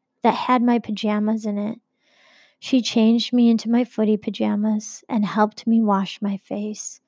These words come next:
"How's that?" "Better," I said, smiling at my regular self in the mirror. The neighbor gave me a hug. I found a quiet corner behind a chair and hid from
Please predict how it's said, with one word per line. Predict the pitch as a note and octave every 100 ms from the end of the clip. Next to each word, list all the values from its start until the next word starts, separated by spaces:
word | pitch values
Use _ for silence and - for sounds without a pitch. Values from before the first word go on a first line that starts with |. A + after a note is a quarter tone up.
| _ _ _ _ -
"How's | - C#4 -
that?" | G#3 F#3+ A3 - - _ _ _ _ _ _ _ _ _ _ _ -
"Better," | C#4+ D4
I | G#3+ A3
said, | - G#3 G#3 G#3+ A#3 _
smiling | - - - A3 G#3+ A3+ A3+ A#3 A#3+ C4
at | A#3+
my | A3 A3+
regular | G3+ G#3+ G#3 A3 G#3+
self | - G3+ G3 G3+
in | G#3
the | G#3+
mirror. | G3+ G3 G3 G#3+ G#3+ _ _ _ _ _ - _ -
The | A3+
neighbor | A3 A3+ A#3+
gave | A3 G#3 F#3+
me | G3+ G3+
a |
hug. | G3 - G3 F#3+ - _ _ _ _ _ _ _ -
I |
found | C4 E4 D#4+ F4+
a |
quiet | - - A#3 B3+ B3
corner | - A3+ G#3+
behind | G#3 G#3 E3+ G#3+ A3
a | A3+
chair | - G#3+ G3+ G3 G#3 - -
and | A3+
hid | F#3+ A#3+ A#3
from | - A3+